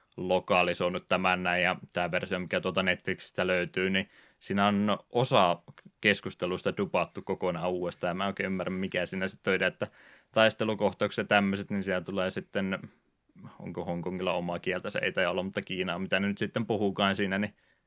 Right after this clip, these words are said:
se on siellä taustalla sitten yhtäkkiä vaihtuu englanniksi dupatuksi jossain tietyssä kohtaa, et se, en ymmärrä, sekoittaa vaan entistä enemmän. Nimi vaiht-, vaihtuu yhtäkkiä Frediksi päähahmolla, että joo, no, se on nyt Freddy sitten tässä kohtaa.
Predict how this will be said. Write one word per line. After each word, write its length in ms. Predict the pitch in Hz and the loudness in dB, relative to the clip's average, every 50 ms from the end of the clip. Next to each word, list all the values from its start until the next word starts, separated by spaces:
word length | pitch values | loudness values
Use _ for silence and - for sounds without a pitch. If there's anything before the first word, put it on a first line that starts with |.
| _ _ _ _ _ - | _ _ _ _ _ -18
se 380 | - - - 113 107 104 101 - | -12 -2 2 6 6 6 6 6
on 180 | 98 110 107 104 | 2 2 2 4
siellä 220 | 101 104 101 98 | 4 6 6 6
taustalla 480 | 95 - 95 95 95 - - 101 95 95 | 6 6 4 4 4 2 0 2 2 2
sitten 240 | 98 - _ 101 98 | 0 -2 _ 2 2
yhtäkkiä 400 | 95 98 95 92 - - 98 95 | 2 2 0 -4 0 0 2 4
vaihtuu 360 | 95 92 90 - - 98 95 | 4 2 2 0 -2 0 0
englanniksi 440 | 92 95 90 87 90 90 90 - _ | 0 0 0 0 -2 -2 -4 -8 _
dupatuksi 480 | - 95 82 - 87 85 101 92 - 101 | -10 -6 -2 -2 -2 -2 -2 -4 -6 -6
jossain 260 | 95 - 95 92 85 | -4 -2 -2 -2 -2
tietyssä 360 | - 92 85 80 - - - | -2 -4 -4 -4 -4 -6 -6
kohtaa, 400 | - - 95 90 - _ - 98 | -4 -2 -4 -4 -4 _ 0 0
et 100 | 95 - _ _ _ - _ _ _ _ _ _ _ _ _ | 0 0 _ _ _ -20 _ _ _ _ _ _ _ _ _
se, 240 | - - - - - - - - - 107 - - _ _ - | -20 -14 -10 -8 -8 -8 -10 -10 -12 -12 -12 -12 _ _ 4
en 180 | - 110 104 98 | 4 6 6 6
ymmärrä, 300 | 90 87 82 90 - - - - | 2 0 0 -2 -2 -4 -4 -6
sekoittaa 480 | - - 87 - 98 90 _ - 95 92 | -4 -4 2 2 0 0 _ 0 2 4
vaan 180 | 90 87 87 | 4 2 2
entistä 300 | 87 90 95 98 - - | 0 -2 -4 -4 -2 -2
enemmän. 340 | 95 92 92 92 95 101 101 - _ - - - - _ _ | 0 0 0 0 -2 -2 -4 -6 _ -20 -20 -20 -20 _ _
Nimi 220 | 110 101 98 95 | 0 2 2 2
vaiht-, 340 | 95 95 92 92 92 _ - _ - | 4 4 2 2 2 _ -12 _ 2
vaihtuu 400 | 101 98 98 92 - - 98 95 | 8 8 8 8 6 0 0 0
yhtäkkiä 440 | 92 95 92 _ 101 95 - 101 92 | 0 0 0 _ -4 2 4 4 4
Frediksi 500 | - - - 95 85 92 90 - - - _ | 4 4 2 4 2 2 -2 -2 -6 -6 _
päähahmolla, 600 | - 90 85 87 90 85 92 92 90 92 95 92 | 2 2 4 4 4 4 2 0 0 -2 -2 -2
että 160 | 95 _ - | -4 _ -6
joo, 220 | 127 127 110 107 | -4 -2 -2 -2
no, 120 | 104 104 101 - | -4 -4 -8 -10
se 140 | - - - | -8 -8 -4
on 120 | 85 98 | -2 0
nyt 100 | 123 135 | -2 0
Freddy 340 | - - - 95 101 95 92 | 2 4 4 4 4 4 0
sitten 320 | - 107 - _ - 101 95 | 0 -4 -6 _ -2 0 0
tässä 220 | 95 90 - 104 | 0 -2 -2 -4
kohtaa. 360 | 98 98 98 - - - 120 | -2 -2 -4 -4 -4 -8 -8